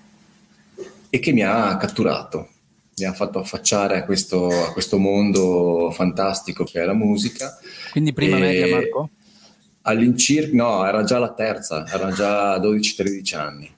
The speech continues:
Speaker 1: Undici anni è stato il tentativo di mio papà, che poi è fallito, e... però io la chitarra l'avevo ancora lì in camera, tipo soprammobile, e faceva un sacco di polvere. E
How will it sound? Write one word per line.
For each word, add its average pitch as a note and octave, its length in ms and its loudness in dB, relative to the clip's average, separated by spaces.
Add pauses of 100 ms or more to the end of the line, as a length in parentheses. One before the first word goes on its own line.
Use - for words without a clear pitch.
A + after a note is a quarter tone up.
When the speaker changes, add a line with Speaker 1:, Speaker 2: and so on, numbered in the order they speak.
Speaker 1:
Undici A2+ 380 2
anni B2+ 280 2
è G#2+ 40 0
stato E2+ 960 0 (340)
il F2+ 100 -2
tentativo F#2+ 640 -2
di F2 100 -4
mio F2 140 -2
papà, F2+ 440 -6 (200)
che - 100 -14
poi - 200 -12
è - 160 -8
fallito, - 680 0 (460)
e... F2 1040 0
però E3+ 160 0
io D3+ 140 2
la B2+ 80 0
chitarra A2+ 380 0
l'avevo G2 280 2
ancora D#2+ 500 0 (280)
lì C#2+ 240 -4
in D#2+ 120 -10
camera, D2+ 480 -4 (560)
tipo - 300 -2
soprammobile, D#2 960 -2 (640)
e - 80 -2
faceva F#2 320 0
un F2 80 -2
sacco F2 260 -2
di D#2+ 140 -4
polvere. D2+ 540 -8 (1160)
E G2+ 460 0